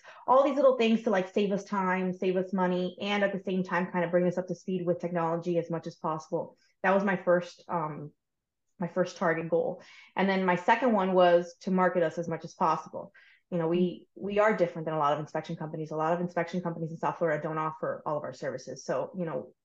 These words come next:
how can we show people that we are different than everyone else? How can we show people that we really are a one-stop shop? You know, you come here, you can do everything. We do residential, we do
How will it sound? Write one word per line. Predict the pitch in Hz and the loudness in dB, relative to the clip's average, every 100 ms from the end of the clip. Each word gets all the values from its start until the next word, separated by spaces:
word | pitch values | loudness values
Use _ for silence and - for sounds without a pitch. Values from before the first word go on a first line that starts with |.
| _ | _
how | - - - | -2 0 2
can | 220 | 0
we | 196 | -2
show | 185 185 | -2 -2
people | 190 180 | 0 0
that | 170 160 | 0 0
we | 175 | 0
are | 156 | 0
different | 170 170 165 | 0 -2 -6
than | 151 | -8
everyone | 147 147 147 | -8 -6 -6
else? | 90 - - | -6 -10 -6
How | - | -6
can | - 175 | -2 -4
we | |
show | 165 175 | -2 -4
people | 180 175 | -2 0
that | 165 | 0
we | 165 | 2
really | 180 196 208 | 2 2 2
are | 233 160 | 2 2
a | 135 | -2
one-stop | 151 - - | -8 -8 -8
shop? | - - - - - - | -10 -14 -16 -20 -20 -16
You | 156 | -10
know, | 151 | -8
you | 156 | -6
come | 190 180 | -2 0
here, | 180 | 2
you | 180 | 0
can | 160 180 | 0 -2
do | 180 | 4
everything. | 196 160 - 110 | 2 2 -6 -12
We | 113 | -10
do | 143 | -2
residential, | 170 202 226 226 - 131 | 0 2 2 0 -2 -10
we | 139 | -8
do | 170 | -8